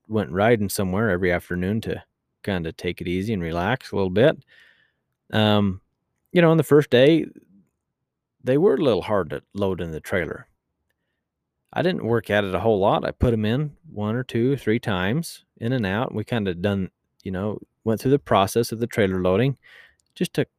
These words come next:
four or five minutes, no big deal. It ain't like the animal's impossible to load. Of course, they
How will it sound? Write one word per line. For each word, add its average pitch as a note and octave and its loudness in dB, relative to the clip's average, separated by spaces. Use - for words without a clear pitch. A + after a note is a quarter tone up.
four B2 4
or G2 2
five F#2 2
minutes, A#2 0
no G2 -2
big F#2 -2
deal. G#2 2
It A#2 -2
ain't A#2 0
like G#2+ -2
the A2 0
animal's G2+ 0
impossible G#2 0
to G2 -6
load. G#2 2
Of - -12
course, - 0
they F#2 0